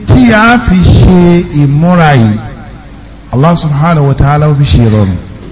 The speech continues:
Ìwẹ̀ fóbìnrin kó fi má jẹ́ wípé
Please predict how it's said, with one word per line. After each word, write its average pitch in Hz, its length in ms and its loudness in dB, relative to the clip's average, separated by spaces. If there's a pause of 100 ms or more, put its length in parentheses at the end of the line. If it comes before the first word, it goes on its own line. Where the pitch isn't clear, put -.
(840)
Ìwẹ̀ 151 400 2 (640)
fóbìnrin 156 560 2 (600)
kó 208 140 0
fi 190 200 0
má 208 160 2 (160)
jẹ́ 160 220 2
wípé 196 480 0